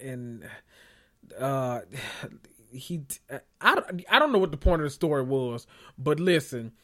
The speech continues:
even though I didn't understand it, he mentioned in the last episode that his mom was, uh, calling him out of the blue. So maybe, I don't know, maybe they got something to do with it. And <sighs> I don't know.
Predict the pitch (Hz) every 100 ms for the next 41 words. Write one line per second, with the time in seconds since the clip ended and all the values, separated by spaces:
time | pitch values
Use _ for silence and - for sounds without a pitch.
0 | _ _ _ 180 214 202 190 185 180 165
1 | 156 - 185 185 180 170 151 196 180 185
2 | 175 175 165 156 147 151 151 139 165 139
3 | - 135 131 131 131 131 139 143 139 127
4 | 120 120 - _ _ _ _ 135 127 120
5 | - 165 156 143 139 131 123 113 120 143
6 | 143 135 - 127 139 151 143 139 117 123
7 | 131 120 117 127 143 139 131 123 - 135
8 | 120 120 135 127 123 - 120 113 110 -
9 | _ _ _ _ _ - 139 120 - -
10 | 120 120 107 101 104